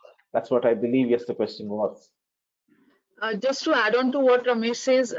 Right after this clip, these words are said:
Speaker 2: uh, yes, clause six point two, it is aligned and in addition to six point two of I S O twenty-two thousand when we talk about this. And if you go to the F S S C standard, it talks about some specific requirements like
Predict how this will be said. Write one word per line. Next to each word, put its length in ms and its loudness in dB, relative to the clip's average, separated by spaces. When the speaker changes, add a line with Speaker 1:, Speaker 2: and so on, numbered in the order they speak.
Speaker 2:
uh, 60 2
yes, 340 0
clause 300 -2
six 240 -6
point 320 -2
two, 160 0
it 160 0
is 140 -2
aligned 600 2
and 360 -2
in 160 0
addition 440 -2
to 80 -6
six 280 -8
point 260 -2
two 120 0
of 140 0
I 140 2
S 160 0
O 80 0
twenty-two 440 -4
thousand 420 -2
when 180 -2
we 140 -6
talk 240 -2
about 280 -2
this. 280 -4
And 100 -2
if 140 -4
you 100 -4
go 200 2
to 120 -4
the 140 0
F 160 2
S 140 -2
S 100 -2
C 140 -4
standard, 500 0
it 180 0
talks 280 -4
about 260 -2
some 200 -4
specific 520 -4
requirements 640 -4
like 220 -2